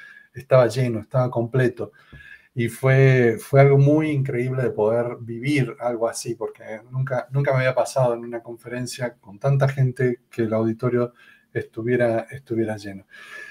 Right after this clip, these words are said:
Y cuando volvimos, dijimos, "Bueno, ¿qué hacemos en, qué hacemos ahora en junio?". Y yo quise compartir, quería compartir con ustedes la presentación, porque, mm, sinceramente nos, me,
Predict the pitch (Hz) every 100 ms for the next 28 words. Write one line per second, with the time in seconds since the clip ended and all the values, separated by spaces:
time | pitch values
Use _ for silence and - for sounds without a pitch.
0 | - 131 131 139 139 139 135 143 165 175
1 | 175 180 170 139 135 143 135 127 123 131
2 | 135 143 135 135 123 113 110 110 - 131
3 | 135 139 135 135 127 127 120 202 170 120
4 | 113 _ - _ _ 127 123 123 123 147
5 | 151 160 175 139 139 131 117 151 143 139
6 | 139 147 151 135 120 131 131 123 135 127
7 | 117 - - 120 117 113 117 113 113 151
8 | 135 135 135 - 131 117 - 117 113 117
9 | 117 131 - - 135 131 120 143 143 143
10 | 139 139 127 123 135 131 127 107 - 135
11 | 135